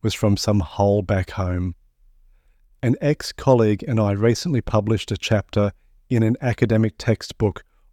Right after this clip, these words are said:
on the role of technology, specifically augmented reality, in supporting the soft skills involved in public sociability. Years ago,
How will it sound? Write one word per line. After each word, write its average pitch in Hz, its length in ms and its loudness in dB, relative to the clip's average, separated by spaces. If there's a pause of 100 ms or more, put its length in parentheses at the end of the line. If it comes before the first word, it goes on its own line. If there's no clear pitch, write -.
on 117 140 2
the 113 100 2
role 110 260 2
of 110 120 -4
technology, 107 840 -4 (460)
specifically 131 800 -2 (100)
augmented 113 520 2
reality, 101 560 0 (500)
in 120 140 0
supporting 120 720 2
the 104 80 -6
soft - 320 0
skills 107 560 0 (360)
involved 107 600 2
in 113 160 -2
public 104 420 0
sociability. 101 840 -2 (920)
Years 117 380 2
ago, 107 420 0